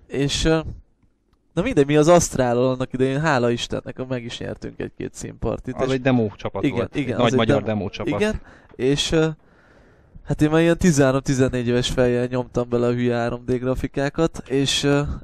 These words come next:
Speaker 1: és onnan ismerjük mi egymást. Most csúnyát fogok mondani, de a lényeg az, hogy arra emlékszem, hogy akkor még én nagy amigás is voltam párhuzamosan, és folyamatosan valaki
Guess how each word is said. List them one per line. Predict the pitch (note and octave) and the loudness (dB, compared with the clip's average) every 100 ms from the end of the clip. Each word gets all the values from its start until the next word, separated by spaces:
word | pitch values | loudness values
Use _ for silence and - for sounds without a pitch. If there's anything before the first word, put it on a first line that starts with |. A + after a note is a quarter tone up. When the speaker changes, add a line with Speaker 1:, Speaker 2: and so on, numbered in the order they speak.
| - | -8
Speaker 1:
és | B2+ C3 - | -4 -4 2
onnan | F3+ F#3 C3+ | 4 4 2
ismerjük | C#3 C#3+ C3 A#2+ A#2+ | 0 -2 0 0 -2
mi | B2 | -4
egymást. | A#2+ A#2+ A#2 C3 F3 - - - - - - _ _ | -4 -4 -4 -4 -4 -8 -14 -16 -14 -16 -20 _ _
Most | - C3 | -6 2
csúnyát | G3 F#3+ C#3+ - | 4 6 6 4
fogok | C3+ B2+ | 2 2
mondani, | B2+ B2+ B2+ B2+ C3+ D3+ - - _ _ _ _ _ | 0 -6 -4 -6 -8 -12 -20 -20 _ _ _ _ _
de | - | -6
a | - | -2
lényeg | B2+ D3+ D#3 A2+ B2 | -2 0 -2 -2 0
az, | D3 - | 0 0
hogy | - A#2+ - _ _ _ _ _ _ _ _ | -4 -4 -6 _ _ _ _ _ _ _ _
arra | - F3 D3+ B2 | 2 4 6 4
emlékszem, | C3 D3+ D3 C3+ | 0 -2 -2 -2
hogy | B2+ | 0
akkor | B2+ B2+ | 0 -2
még | B2 | -6
én | C3 | -2
nagy | D3+ C3+ | 0 2
amigás | B2 B2+ A#2+ A2+ B2+ | 0 -2 -2 -2 -4
is | B2 - | -6 -2
voltam | B2+ C3+ - B2 | 0 0 -2 -4
párhuzamosan, | - C3 D3 D#3+ E3 E3 C#3+ | -2 0 -2 -4 -6 -6 -4
és | C#3 | -6
folyamatosan | - G#3+ G3 B2 D3 - A#2+ | 0 2 2 0 -4 -6 -4
valaki | B2+ D#3+ B2+ C3 | 0 2 2 -2